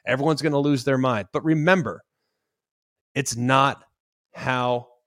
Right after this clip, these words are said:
you match up against one specific team. By the way, if Georgia's offensive line were playing Georgia's defensive line from last year, their offensive line would have gotten shredded too. Don't forget that.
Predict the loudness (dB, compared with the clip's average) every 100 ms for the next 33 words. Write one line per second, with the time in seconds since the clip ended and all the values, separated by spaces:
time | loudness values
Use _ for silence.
0 | -8 -6 -4 -4 -4 -6 -6 -6 -8 _
1 | -14 -8 -8 -8 -10 -8 -8 -10 -12 -12
2 | -10 -14 -10 -10 -10 -14 _ _ _ _
3 | _ _ _ 0 2 4 6 4 4 -4
4 | _ _ -4 -4 -2 2 4 4 4 4
5 | 2 2 -4 -2 -2 -2 -2 -6 -12 _
6 | _ 0 2 2 0 2 2 -2 _ -6
7 | 2 2 2 -2 -2 0 2 2 0 2
8 | 2 2 0 -2 0 -2 -4 -4 -4 -6
9 | _ _ _ _ -20 -16 -2 6 8 8
10 | 6 2 -2 0 2 2 2 0 2 2
11 | 2 -4 -2 0 0 0 -4 -6 -6 -16
12 | -20 _ _ _ _ _ -2 0 0 -2
13 | -4 -4 -6 -12 -12